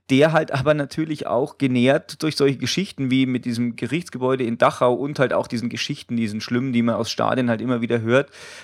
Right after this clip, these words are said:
einfach da halt so, ja, genährt wird und das ist halt, ja, wie soll ich sagen,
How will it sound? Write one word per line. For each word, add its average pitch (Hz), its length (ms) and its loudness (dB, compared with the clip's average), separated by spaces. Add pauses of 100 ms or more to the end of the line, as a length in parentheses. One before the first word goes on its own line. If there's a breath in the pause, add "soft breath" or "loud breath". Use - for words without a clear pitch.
einfach 135 260 2
da 117 120 2
halt 113 140 2
so, 131 320 -2
ja, 123 360 2
genährt 131 480 2
wird 131 240 0
und 120 120 -6
das 127 200 -4
ist 120 100 -8
halt, - 540 -4
ja, 123 260 2
wie 120 80 -6
soll 123 160 -2
ich 117 100 -4
sagen, 123 460 4